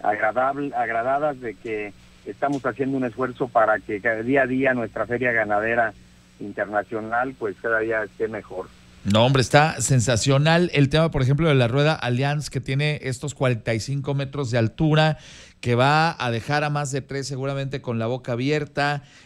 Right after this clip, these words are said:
Speaker 2: el tema de los juegos mecánicos, como has mencionado. Además, entiendo que, pues, eh, la enorme mario-, mayoría de ellos van a ser gratis,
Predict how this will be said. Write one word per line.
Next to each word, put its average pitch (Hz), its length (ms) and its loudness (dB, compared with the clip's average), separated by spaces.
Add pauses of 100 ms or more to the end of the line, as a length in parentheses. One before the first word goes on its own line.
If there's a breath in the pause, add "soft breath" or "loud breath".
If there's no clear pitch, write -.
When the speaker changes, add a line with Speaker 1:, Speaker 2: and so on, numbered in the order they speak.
Speaker 2:
el 113 140 -2
tema 147 160 2
de 151 60 4
los 135 160 0
juegos 139 340 -2
mecánicos, 135 680 -2
como 117 220 -4
has 123 100 -6
mencionado. 135 560 0
Además, 139 380 0
entiendo 147 440 0
que, 160 260 2 (300 loud breath)
pues, 120 260 0
eh, 131 180 2
la 139 240 4
enorme 180 400 2
mario-, 123 420 0
mayoría 131 460 2
de 160 80 2
ellos 156 220 0
van 147 160 0
a 147 40 -2
ser 147 260 0
gratis, 151 520 0